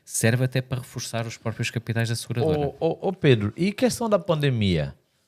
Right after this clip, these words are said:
Speaker 1: A questão da pandemia,
Speaker 2: É,
Speaker 1: muito bem.
Speaker 2: prevê aí uma, vem aí um covid novo, é, eu recebo alguma coisa, tô em casa, porque o governo manda a gente ficar em casa e não dá nada pra gente.
Speaker 1: Nós agora valo-
Speaker 2: Usamos só o hospital. Como que funciona a questão da pandemia?
Speaker 1: Nós
Speaker 2: Qual
Speaker 1: a-
Speaker 2: o benefício que a pessoa teria?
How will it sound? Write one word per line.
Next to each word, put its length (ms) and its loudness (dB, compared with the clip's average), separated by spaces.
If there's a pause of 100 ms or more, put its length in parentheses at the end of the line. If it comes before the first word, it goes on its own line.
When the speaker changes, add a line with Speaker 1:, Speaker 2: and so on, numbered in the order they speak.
(200)
Speaker 1:
A 60 -4
questão 200 2
da 80 6
pandemia, 280 4
Speaker 2:
É, 480 10
Speaker 1:
muito 220 6
bem. 220 4
Speaker 2:
prevê 500 8
aí 260 4
uma, 560 2
vem 260 6
aí 100 4
um 80 0
covid 560 4
novo, 680 10 (480)
é, 280 10
eu 100 12
recebo 360 10
alguma 220 6
coisa, 240 8
tô 160 6
em 80 6
casa, 460 10
porque 240 6
o 40 10
governo 320 8
manda 200 8
a 20 10
gente 140 6
ficar 160 6
em 60 6
casa 440 8
e 20 6
não 160 6
dá 140 8
nada 240 8
pra 180 6
gente. 600 8
Speaker 1:
Nós 200 12
agora 320 12
valo- 160 12
Speaker 2:
Usamos 340 12
só 140 12
o 60 10
hospital. 680 6
Como 240 4
que 80 -6
funciona 500 10
a 20 8
questão 280 4
da 80 8
pandemia? 320 6
Speaker 1:
Nós 160 12
Speaker 2:
Qual 80 12
Speaker 1:
a- 40 12
Speaker 2:
o 40 2
benefício 440 6
que 80 4
a 40 10
pessoa 200 2
teria? 400 4